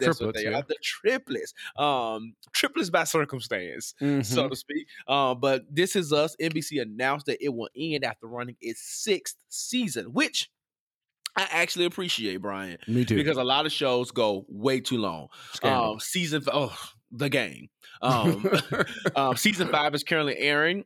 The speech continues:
Speaker 1: and the sixth season is set to begin shooting this summer and debut for the twenty twenty-one,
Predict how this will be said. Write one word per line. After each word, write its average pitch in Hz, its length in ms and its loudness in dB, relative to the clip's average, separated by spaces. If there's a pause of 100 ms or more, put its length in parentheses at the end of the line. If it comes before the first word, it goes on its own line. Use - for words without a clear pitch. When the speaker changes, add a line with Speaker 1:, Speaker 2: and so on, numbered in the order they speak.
(120)
Speaker 1:
and 131 160 0
the 120 60 -2
sixth - 320 -2
season 156 300 0
is 131 120 -2
set - 360 -2
to 151 100 -4
begin 123 280 -2
shooting 127 320 -2
this 117 180 0
summer 165 340 2
and 131 220 -2
debut 139 420 0
for 131 140 -6
the 131 80 -8
twenty 139 260 -8
twenty-one, 151 640 0